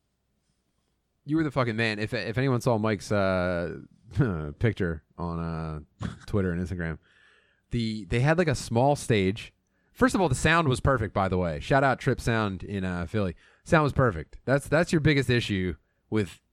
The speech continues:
anything outdoors, especially comedy. Sound was perfect. But the stage was, like, a little fold-up stage with, like, a Punchline, like, backdrop, like, a vinyl backdrop. And, uh,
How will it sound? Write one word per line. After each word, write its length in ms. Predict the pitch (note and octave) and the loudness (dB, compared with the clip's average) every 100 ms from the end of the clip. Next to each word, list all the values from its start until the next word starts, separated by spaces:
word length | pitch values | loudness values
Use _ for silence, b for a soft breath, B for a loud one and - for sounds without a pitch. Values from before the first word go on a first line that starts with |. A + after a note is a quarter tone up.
| - | -4
anything 320 | C#3+ C3 B2 | -2 0 0
outdoors, 460 | A2+ G2+ G#2 G2 F2+ | 0 0 0 0 -2
especially 380 | - A2 G2+ | -2 -2 -2
comedy. 360 | F#2+ G2 E2+ C#2+ b b | -4 -4 -4 -8 b b
Sound 160 | - B2+ | -4 -4
was 100 | G#2+ | 0
perfect. 280 | A2 F2 - | -2 -2 2
But 220 | C#3 - | 0 2
the 100 | A2 | -6
stage 360 | - C3 C#3+ | 0 2 2
was, 120 | A#2+ A2+ | 0 -2
like, 120 | G#2 | -2
a 40 | |
little 260 | G2 D3 F3 | 0 0 -2
fold-up 440 | - C#3 C3+ B2 | 0 2 2 -2
stage 480 | - B2 A2+ G#2 - B B - | -2 0 2 0 -4 B B -2
with, 140 | A2+ | 0
like, 80 | A2 | 0
a 80 | A2 | 0
Punchline, 960 | - C3+ C3 C3+ A#2+ A#2 A#2 A2 A2 | 0 0 0 0 2 2 2 0 -2
like, 240 | G#2 F2+ - | -4 -4 2
backdrop, 400 | A2 A2 A#2 E2+ | 2 2 -2 -2
like, 120 | G2+ | -4
a 40 | |
vinyl 320 | F#2+ A#2+ A#2+ | 0 2 2
backdrop. 600 | G#2+ G#2+ - G#2 E2 D2+ - b b b b b - | 0 -2 -2 -2 -2 -2 -8 b b b b b -6
And, 420 | A2 A2 G#2 G#2 | -2 0 -2 2
uh, 520 | G#2+ G2 F#2 F2 F2 | 2 4 2 0 -4